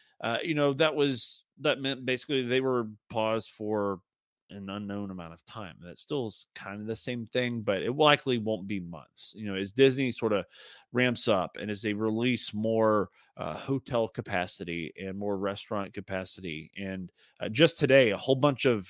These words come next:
uh, reservations for Ohana in December, uh, became available. Like, there's, there's nothing, there's nothing, there's nothing. I'm gonna be there for a few days with my wife, and,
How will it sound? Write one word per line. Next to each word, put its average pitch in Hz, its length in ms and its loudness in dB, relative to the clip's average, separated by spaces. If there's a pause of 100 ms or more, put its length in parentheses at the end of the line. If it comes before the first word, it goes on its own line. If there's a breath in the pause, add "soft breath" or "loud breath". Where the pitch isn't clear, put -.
(140)
uh, 107 160 2
reservations 113 720 0
for 101 260 4
Ohana 107 460 -2
in 98 100 -8
December, 107 500 -4 (420 loud breath)
uh, 95 140 -2
became 107 580 -4
available. 104 440 0
Like, - 120 -12
there's, 104 420 -2
there's 98 300 -6
nothing, 117 300 -4
there's 87 180 -10
nothing, 104 300 -8
there's 82 200 -12
nothing. 104 280 -4
I'm 98 80 -8
gonna 90 100 -6
be 101 120 -2
there 101 140 0
for - 120 -10
a 87 40 -10
few 101 140 -4
days 98 240 -2 (180)
with 92 140 -20
my 87 100 -14
wife, 92 380 -4
and, 85 140 -20